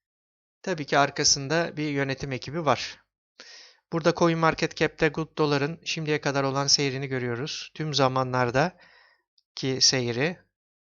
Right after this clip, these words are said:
E, yüzde kırk yedi bir paranın değerinde artış söz konusu ilk çıktığına göre. E, ve burada cüzdanı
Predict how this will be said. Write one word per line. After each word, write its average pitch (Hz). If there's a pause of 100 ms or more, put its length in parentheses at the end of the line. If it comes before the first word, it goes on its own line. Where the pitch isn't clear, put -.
E, 131
yüzde 131
kırk 151
yedi 147
bir 151 (540)
paranın 135
değerinde 131
artış -
söz -
konusu 120 (500)
ilk 139
çıktığına 120
göre. 113 (1800)
E, - (520)
ve 175
burada 180 (200)
cüzdanı 156